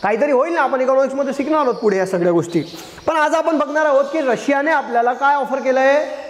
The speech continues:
तेल offer केलं आहे. आणि भारताने सध्या काही दिवसा अगोदर तेल घेतलं, पण आता मोठी deal होणार आहे, एकदम मोठी म्हणजे एकदम मोठी. होऊ शकते की भविष्यात आपल्या इथं पेट्रोलचे rate कमी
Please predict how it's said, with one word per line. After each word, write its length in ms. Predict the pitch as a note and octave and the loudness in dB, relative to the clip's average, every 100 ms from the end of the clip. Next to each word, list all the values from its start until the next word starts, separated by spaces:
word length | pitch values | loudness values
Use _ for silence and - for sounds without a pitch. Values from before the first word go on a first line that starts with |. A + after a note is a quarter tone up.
| - - - | -16 -8 -2
तेल 160 | A3 | 0
offer 260 | A3+ F#3 G3+ | 2 0 0
केलं 220 | G3+ G#3 | 2 2
आहे. 160 | A#3 F3 - - | 2 -2 -8 -8
आणि 160 | D#3+ F3+ | -2 0
भारताने 420 | E3 E3 G#3+ A#3+ | 0 0 2 2
सध्या 300 | G3+ F#3 B3 | 0 -2 -2
काही 160 | C4 A#3 | 0 0
दिवसा 240 | A#3+ B3+ | 0 2
अगोदर 200 | B3 B3+ | 2 2
तेल 240 | B3 A#3+ | 2 0
घेतलं, 300 | A3 G3 A#3+ | 2 -2 0
पण 160 | C4 B3+ | 0 0
आता 220 | G#3+ B3 | 0 -2
मोठी 320 | A3 A#3 - | 0 0 0
deal 200 | B3+ B3+ | 0 2
होणार 220 | B3 B3 B3 | 2 2 2
आहे, 160 | F#3+ | 0
एकदम 260 | F#3 G3 B3+ | -2 -2 0
मोठी 220 | B3 B3+ | 0 0
म्हणजे 180 | B3+ B3 | 2 2
एकदम 240 | G#3+ B3+ | 0 0
मोठी. 420 | B3+ B3 F#3+ - - - - - | 0 2 0 -2 -12 -16 -8 -2
होऊ 160 | D4+ | 0
शकते 300 | B3+ D4 D4+ | 0 -2 -2
की 80 | C4+ | 0
भविष्यात 380 | C4 C4 C#4 C#4 | 0 0 0 0
आपल्या 260 | B3 B3+ | 0 0
इथं 100 | B3+ | 0
पेट्रोलचे 460 | B3 A#3+ A3+ A#3 A3+ | 0 0 0 0 2
rate 220 | G#3+ A3+ | 2 0
कमी 300 | G#3+ G3+ D4 | -2 -2 -2